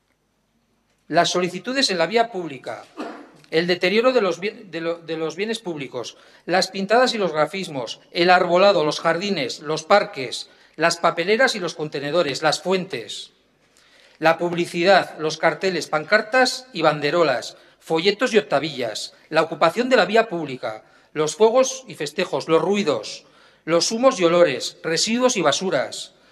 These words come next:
las obligaciones y derechos de los animales, las acampadas, regulación de las apuestas, de determinadas actividades comerciales, las cuestaciones,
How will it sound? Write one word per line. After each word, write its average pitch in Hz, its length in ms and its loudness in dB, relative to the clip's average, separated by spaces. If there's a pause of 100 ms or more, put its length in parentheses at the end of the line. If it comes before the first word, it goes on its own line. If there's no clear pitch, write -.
las 156 220 -2
obligaciones 165 720 -2
y 170 100 -10
derechos 196 420 0
de 185 60 2
los 160 160 2
animales, 147 760 -2 (2250)
las 139 240 0
acampadas, 135 960 0
regulación 160 720 0 (180)
de 156 140 -2
las 143 180 0
apuestas, 135 840 -6
de 147 200 -4
determinadas 160 640 -4
actividades 185 640 -2
comerciales, 131 840 -6 (600)
las 131 220 -6
cuestaciones, 131 920 -8